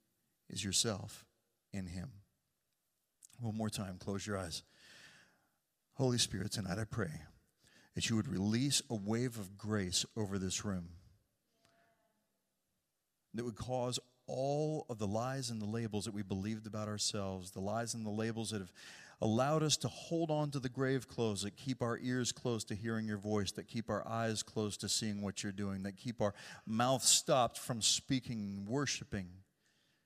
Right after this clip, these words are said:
that keep our hands tied from doing what you're asking us to do, and keep our feet tied from going where you want us to go. Father, I pray that tonight there would be such a wave of grace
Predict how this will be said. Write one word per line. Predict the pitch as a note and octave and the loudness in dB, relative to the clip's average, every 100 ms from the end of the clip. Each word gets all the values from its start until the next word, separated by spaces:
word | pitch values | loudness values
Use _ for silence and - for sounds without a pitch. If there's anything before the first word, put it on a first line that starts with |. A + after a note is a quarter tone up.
| _ - | _ -8
that | - | 0
keep | D3+ - | 2 4
our | C3+ | 4
hands | A2 C3 E3 F3 F3+ - | 2 0 2 2 4 2
tied | - - D#3 A#2+ G#2+ G#2+ | 2 0 0 2 0 -2
from | A2 | -4
doing | G#2+ A#2+ A#2+ | -2 -2 -2
what | A#2 | -2
you're | A2 | 2
asking | G#2+ G2+ - G#2+ | 2 2 -2 -4
us | G2+ | -4
to | - | -4
do, | G2+ G#2 | -2 -2
and | F#2+ | -2
keep | - A2+ | -4 -2
our | F#2+ | -2
feet | - - D#3 - | -4 -6 -8 -8
tied | - G2 F#2+ F#2+ | -8 -4 -4 -6
from | G2 | -8
going | F#2+ G#2 G#2 | -4 -4 -4
where | G2 | -4
you | G2 | -4
want | F#2+ F#2+ | -4 -6
us | F#2 | -6
to | - F#2+ | -10 -10
go. | G2 A2 - _ _ _ _ _ _ _ _ _ _ _ - | -10 -10 -16 _ _ _ _ _ _ _ _ _ _ _ -2
Father, | A#2+ A#2 A#2+ | 2 4 2
I | |
pray | A#2 - A2 F#2+ G2+ | 0 -2 -2 -2 -6
that | G#2+ | -6
tonight | - A#2 G#2+ G2 | -2 0 0 0
there | G#2 | -2
would | G#2 | -2
be | G#2 | 0
such | - A2+ - | 0 0 -2
a | |
wave | A2+ A2 G#2+ | 0 0 0
of | G2+ F#2 | -4 -8
grace | G2+ G2 F#2 F#2+ - - | -2 0 0 0 -4 -4